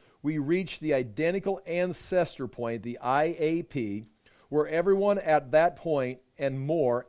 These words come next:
ancient is either ancestor of everyone alive today or an ancestor of no one." So this place of I A P,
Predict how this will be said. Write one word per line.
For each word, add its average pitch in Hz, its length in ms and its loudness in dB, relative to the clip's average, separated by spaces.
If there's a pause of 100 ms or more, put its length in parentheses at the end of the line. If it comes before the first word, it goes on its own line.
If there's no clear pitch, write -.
ancient 160 420 -6 (120)
is 135 260 -2
either 139 340 -2 (200)
ancestor 190 760 0
of 143 100 -2
everyone 127 600 -2 (400)
alive 143 460 2
today 123 520 -2 (440)
or 135 180 -2
an 135 180 -6
ancestor 139 760 -4
of 117 240 -4
no 123 160 0
one." 104 180 -4
So - 100 -8
this 127 160 -6
place 160 300 -2
of 123 200 -6
I 139 300 2
A 160 240 -2
P, 170 380 -4